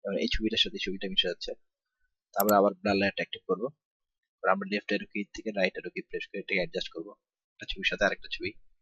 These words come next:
Just এই মুখটা এভাবে। আবার ডার্ক লেয়ারটা অ্যাক্টিভ করলাম। পরে এই যে এই, এই,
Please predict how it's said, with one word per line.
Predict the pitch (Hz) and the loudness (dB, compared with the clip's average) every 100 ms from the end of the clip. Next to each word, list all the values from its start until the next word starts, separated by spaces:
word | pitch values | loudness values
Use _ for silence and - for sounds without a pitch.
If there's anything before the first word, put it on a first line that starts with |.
| - - - - - _ - | -20 -18 -16 -16 -18 _ -20
Just | - - 151 - 104 - | -12 -8 -8 -4 -4 -2
এই | 98 92 | -2 -4
মুখটা | 90 _ - | -6 _ -6
এভাবে। | - - 349 359 - 151 _ _ _ _ - - | -6 -8 -10 -6 -6 -8 _ _ _ _ -10 -10
আবার | - _ - 98 | -10 _ 0 2
ডার্ক | 95 92 95 | 4 4 4
লেয়ারটা | 87 - | -2 -4
অ্যাক্টিভ | 90 - - | -6 -6 -10
করলাম। | - 101 - _ _ _ _ _ _ _ _ _ _ - - _ _ _ - | -6 -6 -6 _ _ _ _ _ _ _ _ _ _ -20 -20 _ _ _ -8
পরে | - | -4
এই | - | -2
যে | 95 | -2
এই, | 92 - 98 - | -4 -4 -6 -4
এই, | 82 | -6